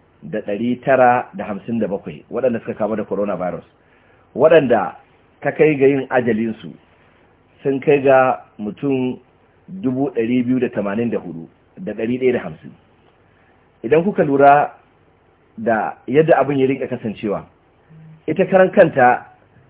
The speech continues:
ƙasar China, inda nan ne bala'in ya fara fitowa, saboda matakai da suka ɗauka a cikin gaggawa, aka kulle Wuhan,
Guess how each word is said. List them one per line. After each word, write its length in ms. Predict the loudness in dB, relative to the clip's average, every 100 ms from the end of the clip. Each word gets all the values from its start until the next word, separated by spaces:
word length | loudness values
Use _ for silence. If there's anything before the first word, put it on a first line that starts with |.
| -20 -4
ƙasar 300 | -2 0 0 2
China, 400 | 2 4 0 -6 _ _ _ _ -6
inda 240 | 0 4 4
nan 160 | 4
ne 100 | 2
bala'in 380 | 2 4 2 0
ya 80 | -2
fara 240 | 2 0
fitowa, 440 | 0 -6 -6 -6 -10 _ _ -20 _ _ -20 -20 _ -20 -20 _
saboda 260 | 2 4 4
matakai 360 | 2 0 -2 -2
da 80 |
suka 180 | -4 -4
ɗauka 380 | -2 0 -2 -4
a 80 | -8
cikin 260 | -8 -6 -4
gaggawa, 580 | -2 4 6 4 2 -12 _ _ _ _ _ -4
aka 200 | -2 -2
kulle 280 | -2 -2 -2
Wuhan, 480 | -2 -4 -4 -6